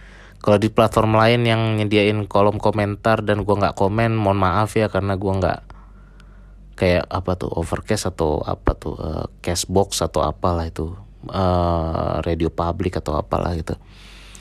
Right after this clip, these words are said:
Sorry kalau gua nggak, nggak bisa bales karena gua nggak bikin akunnya. <laughs> Itu otomatis ke distribusi aja di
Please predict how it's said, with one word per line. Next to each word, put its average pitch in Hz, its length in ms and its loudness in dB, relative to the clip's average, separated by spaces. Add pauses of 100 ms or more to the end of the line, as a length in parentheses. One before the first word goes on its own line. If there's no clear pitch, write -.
(180)
Sorry 113 320 6
kalau 98 240 6
gua 101 160 4
nggak, 92 260 2 (2250)
nggak 113 160 4
bisa 104 160 4
bales 98 400 6
karena 101 400 0
gua 101 400 4 (880)
nggak 95 320 0
bikin 95 160 2
akunnya. 98 480 2 (960)
<laughs> - 880 -14
Itu 95 160 2
otomatis 95 480 0
ke - 80 -4
distribusi 92 640 0
aja 90 240 0
di 90 160 0